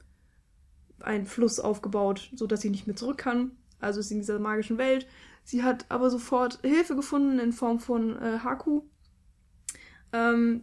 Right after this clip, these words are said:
der ihr sagt, wie sie sich in dieser Welt, ähm, verhalten soll, damit sie nicht auffällt, weil Menschen anscheinend nicht sehr gemocht werden und durch ihren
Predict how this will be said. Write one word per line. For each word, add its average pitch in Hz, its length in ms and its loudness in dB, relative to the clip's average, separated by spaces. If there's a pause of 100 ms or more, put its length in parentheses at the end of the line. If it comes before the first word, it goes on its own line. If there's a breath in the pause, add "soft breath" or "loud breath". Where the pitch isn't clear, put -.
der 233 160 6
ihr 226 480 2 (500)
sagt, 233 480 -2 (580)
wie 226 200 -2
sie 226 120 0
sich 233 200 -2
in 233 80 2
dieser 226 220 2
Welt, 220 440 0
ähm, 226 200 0
verhalten 233 380 -2
soll, 233 160 2
damit 220 200 2
sie 233 100 -2
nicht 226 120 -2
auffällt, 240 380 0
weil 214 220 -2
Menschen 226 600 0 (680 loud breath)
anscheinend 220 500 2
nicht 233 280 2
sehr 214 160 0
gemocht 214 400 0
werden 254 320 2
und 220 220 2
durch 220 180 -2
ihren 220 580 0